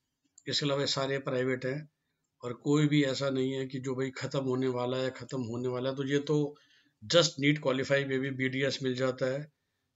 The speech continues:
अक्सर आपको अपने घर के पास मिल जाता है, आप ये मान के चलिए। जो सबसे बेस्ट कॉलेज है डीएवी यमुनानगर,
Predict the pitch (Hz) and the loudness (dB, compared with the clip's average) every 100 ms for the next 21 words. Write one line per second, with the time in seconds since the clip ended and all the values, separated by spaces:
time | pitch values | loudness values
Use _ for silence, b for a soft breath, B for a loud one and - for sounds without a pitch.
0 | - 139 - 156 143 139 147 147 127 127 | -6 -2 2 2 2 2 -2 0 0 0
1 | 131 143 165 180 151 135 123 123 120 127 | 0 0 4 4 4 2 0 0 0 -2
2 | 123 131 123 123 123 127 123 120 131 156 | -2 -4 -4 -6 -6 -4 -4 -4 -4 -6
3 | - _ b b b _ 110 101 147 147 | -12 _ b b b _ -10 -6 -6 -4
4 | 156 131 151 - 139 135 139 131 139 127 | -2 0 0 0 -2 -2 0 0 0 -2
5 | 135 139 135 131 135 135 127 131 | -2 -2 -2 0 0 0 0 -2